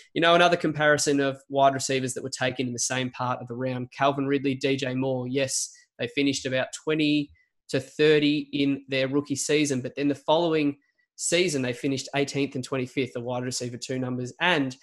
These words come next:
they went in our dynasty startup draft as a third overall pick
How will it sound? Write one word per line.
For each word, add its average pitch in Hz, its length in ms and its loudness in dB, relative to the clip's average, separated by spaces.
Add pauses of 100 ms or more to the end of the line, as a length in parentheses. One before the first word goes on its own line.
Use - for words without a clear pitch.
(200)
they 139 120 2
went 151 220 -2
in 143 120 -2
our 135 80 -2
dynasty 143 560 0
startup 170 500 2
draft 131 320 -4
as 135 100 -6
a 127 60 -2
third 160 380 -2
overall 143 460 2
pick 151 280 -6